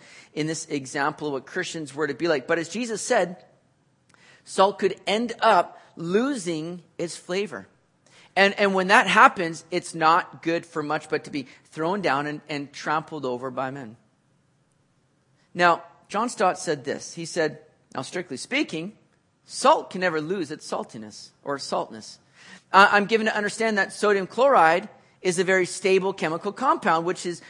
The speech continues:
resistant to nearly every attack. Nevertheless, it can become contaminated by mixture with impurities, and then it becomes useless, even dangerous. Desalted salt is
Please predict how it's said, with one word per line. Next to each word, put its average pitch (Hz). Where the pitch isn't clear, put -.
resistant 190
to 170
nearly 170
every 147
attack. 110
Nevertheless, 139
it 196
can 196
become 180
contaminated 180
by 143
mixture 160
with 156
impurities, 143
and 180
then 208
it 185
becomes 196
useless, 220
even 247
dangerous. 233
Desalted 247
salt 185
is 175